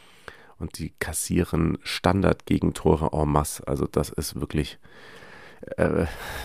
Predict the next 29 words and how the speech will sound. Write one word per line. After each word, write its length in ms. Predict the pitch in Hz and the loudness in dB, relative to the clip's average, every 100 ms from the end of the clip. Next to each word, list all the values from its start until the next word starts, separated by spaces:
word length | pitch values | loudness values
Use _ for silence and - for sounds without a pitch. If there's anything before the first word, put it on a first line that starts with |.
| - _ | -12 _
bemerkenswert, 1120 | - 101 98 107 139 135 120 - 92 107 - | 8 10 12 10 8 4 4 6 8 8 6
besorgniserregend, 1080 | - 90 92 117 - 90 - 92 82 85 82 | 8 10 12 10 8 4 8 8 10 8 8
was 220 | 80 82 | 4 4
da 240 | - 85 78 - - - - - - _ - | 8 6 6 -2 -20 -20 -20 -20 -20 _ 4
bei 180 | 85 82 | 8 10
der 160 | 82 | 8
Viola 460 | 82 82 85 85 82 | 8 8 10 12 10
passiert. 640 | 80 76 - 78 76 - - - - _ _ _ _ _ _ - - - - - - - - _ _ _ _ - | 6 0 4 4 4 0 -18 -20 -20 _ _ _ _ _ _ -20 -20 -20 -20 -20 -20 -20 -20 _ _ _ _ 6
Jetzt 220 | - - | 8 8
freue 200 | 135 147 | 10 10
ich 60 | 151 | 12
mich 340 | 165 - - _ - | 8 6 -10 _ 2
tatsächlich, 440 | 123 117 143 143 | 4 8 8 8
dass 160 | 127 117 | 6 8
wir 100 | 117 | 6
trotzdem 320 | - 143 143 | 6 2 2
noch 140 | 131 | 2
irgendwie 200 | 131 123 | 4 4
ein 40 | 120 | 4
bisschen 300 | 139 139 120 | 2 2 4
was 160 | 120 | 4
für 120 | - 123 | 6 6
euch 220 | 120 131 | 6 4
auf 100 | 110 | 0
die 120 | 113 | 4
Ohren 340 | - 131 139 | 8 10 8
zustande 480 | 131 113 - 123 131 | 2 0 6 8 10
bekommen 520 | 95 92 101 101 95 | 8 6 6 8 6
haben. 460 | 87 90 92 104 117 | 8 8 8 6 4